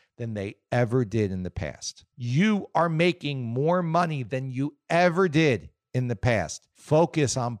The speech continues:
pouring it back to the customer. Focus on making sure that we do product presentations better than anyone.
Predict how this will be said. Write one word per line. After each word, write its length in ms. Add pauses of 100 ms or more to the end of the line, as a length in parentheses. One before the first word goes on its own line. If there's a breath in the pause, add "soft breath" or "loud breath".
pouring 420
it 220
back 400 (160)
to 320
the 100
customer. 680
Focus 680
on 320
making 380
sure 640 (260 soft breath)
that 220
we 260
do 240
product 480
presentations 880 (220)
better 340
than 200
anyone. 600